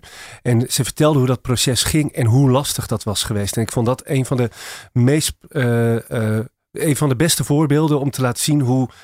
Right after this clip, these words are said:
het artikel, maar ook een soort making of, eh, in het gesprek met de auteurs. Dat de, de, de, ik vond het een van de meest spannende podcasts, eh,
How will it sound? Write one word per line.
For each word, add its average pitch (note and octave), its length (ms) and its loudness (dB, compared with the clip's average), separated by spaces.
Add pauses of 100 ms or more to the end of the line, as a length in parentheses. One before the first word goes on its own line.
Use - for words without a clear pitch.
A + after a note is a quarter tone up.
het B2 120 -4
artikel, F#3 600 -2 (220)
maar - 180 -2
ook D#3+ 200 -2
een - 180 -8
soort B2 180 -2
making B2 440 2
of, C#3+ 320 -4
eh, A#2 340 -2
in B2 140 -4
het A#2 120 -4
gesprek - 340 -4
met A#2+ 120 -2
de - 60 -6
auteurs. D3+ 460 -2 (440)
Dat A2 240 -6
de, A#2 260 0
de, A#2 220 -2
de, G#2+ 200 0
ik A#2 80 -8
vond A2+ 220 -2
het A#2+ 80 0
een A2+ 60 -2
van A#2+ 100 -2
de A2 60 2
meest A2+ 180 0
spannende C#3+ 380 -2
podcasts, - 600 -6
eh, A#2+ 140 -2